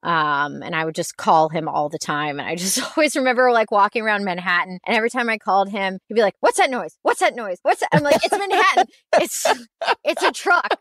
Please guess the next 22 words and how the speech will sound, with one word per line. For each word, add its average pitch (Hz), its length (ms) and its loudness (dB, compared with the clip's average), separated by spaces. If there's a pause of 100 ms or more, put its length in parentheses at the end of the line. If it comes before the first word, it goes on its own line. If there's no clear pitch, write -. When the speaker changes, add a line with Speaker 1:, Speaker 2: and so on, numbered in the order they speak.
Speaker 1:
It's 285 220 -2
a, 320 240 -6
you 294 140 -8
know, 226 380 -2
it's, - 260 -8
like, 294 220 -4 (120)
it's - 280 -6
continuous 226 400 -6
Speaker 2:
Are 175 80 6
you 220 120 6
Speaker 1:
noise." 240 100 4
Speaker 2:
okay? 220 260 4
What's - 180 2
going 202 260 4
on? 131 180 4
Speaker 1:
<laughs> - 120 0 (220)
Yeah, 330 160 2
it's - 140 4
just, - 180 -8
like, 294 160 -2
continuously, 240 800 -4
like, 190 160 -6